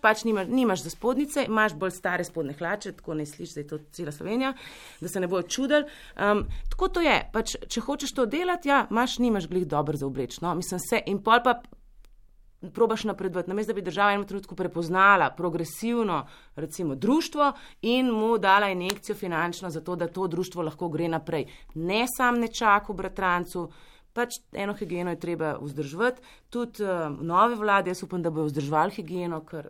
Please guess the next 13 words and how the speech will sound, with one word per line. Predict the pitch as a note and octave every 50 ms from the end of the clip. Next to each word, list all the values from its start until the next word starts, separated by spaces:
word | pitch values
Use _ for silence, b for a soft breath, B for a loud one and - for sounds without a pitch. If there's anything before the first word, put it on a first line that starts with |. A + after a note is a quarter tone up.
| _ -
pač, | - D#3 D3+ D3+ - - - -
em, | - D3 C3 C3+ - - b b b b b b b b
eh, | - - C#3+ - -
tre-, | - D#3 - -
tako | - - G#3
kot | G3+ G#3 G3+
smo | G3 F#3
se | F3 -
pogovarjali | E3 E3 F#3 F3+ F3 E3+
prej | F#3 F#3+ -
o | F3+ F3
nujnosti | F#3+ G#3 B3 C#4 C4+ A#3+ G#3+ G#3+ - - G3
umetnosti, | G3 G3 F#3+ G3 G3 G3 - - F#3+